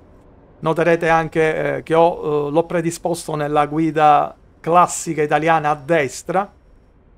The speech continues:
Presenza ovviamente ingombrante, direi, del, eh,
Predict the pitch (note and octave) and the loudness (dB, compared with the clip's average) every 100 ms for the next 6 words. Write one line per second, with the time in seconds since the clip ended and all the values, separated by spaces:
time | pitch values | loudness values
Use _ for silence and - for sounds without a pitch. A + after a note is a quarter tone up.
0 | _ _ _ _ _ _ _ _ _ _ | _ _ _ _ _ _ _ _ _ _
1 | _ _ - D3+ C#3 D#3+ D#3 E3 D3+ D3 | _ _ -14 -8 -2 -2 -2 -2 -2 0
2 | D3 D#3+ D#3 D3+ D3 D3+ E3+ E3+ E3 D#3+ | -2 -2 -4 -4 -2 -2 0 2 2 2
3 | F3 D#3+ C#3+ D3 C#3+ D3+ D#3+ D#3 C#3+ - | 2 2 0 -4 -2 2 2 2 -2 -8
4 | _ _ _ _ _ _ _ _ _ _ | _ _ _ _ _ _ _ _ _ _
5 | _ _ _ - D3+ D#3+ D#3+ D#3+ D3+ D3+ | _ _ _ -6 0 0 0 2 2 2
6 | - D3 C#3 C3+ - - - | -2 -4 -4 -6 -8 -12 -16